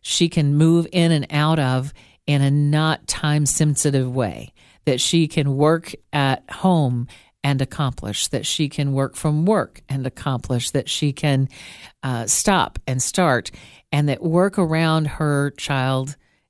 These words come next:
needs. Again, that project focus that we've talked about a lot on the podcast, this idea that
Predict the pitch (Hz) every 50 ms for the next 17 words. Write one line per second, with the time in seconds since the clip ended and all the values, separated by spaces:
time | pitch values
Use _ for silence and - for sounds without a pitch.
0 | _ - 147 143 127 120 110 113 127 - - - - 131 131 143 143 147 135 -
1 | - 147 113 - - _ - - - 165 151 156 156 - 151 - - - 139 131
2 | 131 127 - 123 120 135 135 - 147 135 131 - 143 139 131 127 127 123 127 123
3 | 127 131 123 123 - 131 76 - - - - - - - - 123 117 - 135 127
4 | 139 139 139 151 156 156 147 131 127 - - - - - - - _ - 147 147
5 | 139 127 127 120 -